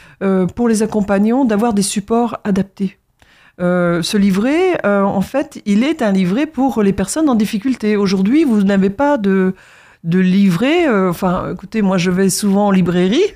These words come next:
et, euh, je m'intéresse beaucoup, euh, aux livres, euh, pour mon travail,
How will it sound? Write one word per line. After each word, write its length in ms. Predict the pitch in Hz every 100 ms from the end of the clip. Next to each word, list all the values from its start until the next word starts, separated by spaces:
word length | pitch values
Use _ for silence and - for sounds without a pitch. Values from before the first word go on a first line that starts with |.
| _ - 466 403 294 247 - 190
et, 280 | 208 208 202
euh, 420 | 196 185 180 175
je 120 | 180
m'intéresse 400 | 190 190 196 190
beaucoup, 500 | 190 202 233 240 226
euh, 380 | 180 175 165 165 165 165 247 - - _
aux 120 | 180
livres, 540 | 185 240 349 311 190 170 - _ _ _ _ 165
euh, 680 | 165 156 151 151 - - - - - - - - - _
pour 140 | 185
mon 140 | 170 165
travail, 380 | 185 180 294